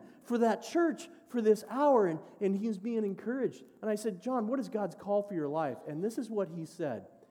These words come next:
He said, "The greatest call is to give away what God has given me, even though it is not much." And I said, "John, great will be your reward." That is God's call for all of us,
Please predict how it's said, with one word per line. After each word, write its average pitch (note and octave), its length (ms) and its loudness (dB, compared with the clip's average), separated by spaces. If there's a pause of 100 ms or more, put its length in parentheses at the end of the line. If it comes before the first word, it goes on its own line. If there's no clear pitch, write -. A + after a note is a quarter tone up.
(320)
He F#3+ 120 -6
said, F3 280 -2
"The D#3+ 80 2
greatest A3 600 -2
call E3 720 0
is E3+ 180 0
to F3 100 -4
give F3+ 280 -2
away F#3+ 300 4
what D3+ 220 0
God F#3 220 -4
has C#3 140 -8
given E3+ 360 -2
me, D#3 240 -4
even G3+ 280 -2
though F3 200 -2
it C#3+ 80 -2
is A#2+ 100 -10
not C#3 240 -8
much." - 460 -16 (1300)
And E3+ 140 -4
I G3 100 0
said, F3 320 -2
"John, F#3 480 -4
great D#3+ 340 -2
will D3+ 140 -4
be D3 120 -6
your D3 140 -2
reward." B2 480 -4 (420)
That A#3+ 440 2
is F3+ 140 2
God's F3 340 2
call F3+ 300 0
for F3 180 -4
all F#3 220 2
of D3 100 -2
us, A2+ 240 -4